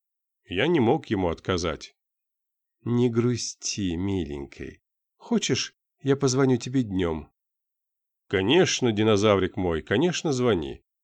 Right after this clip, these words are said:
Но, скорее всего, телефон будет недоступен. На складах всегда плохо берет. Я очень постараюсь. Знаешь,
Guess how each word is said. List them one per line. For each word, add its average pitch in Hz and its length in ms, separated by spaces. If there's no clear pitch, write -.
Но, 123 340
скорее 135 400
всего, 131 360
телефон 127 480
будет 117 260
недоступен. 120 800
На 95 120
складах 110 480
всегда 117 360
плохо 101 320
берет. 90 460
Я 90 400
очень 123 440
постараюсь. 92 960
Знаешь, 107 580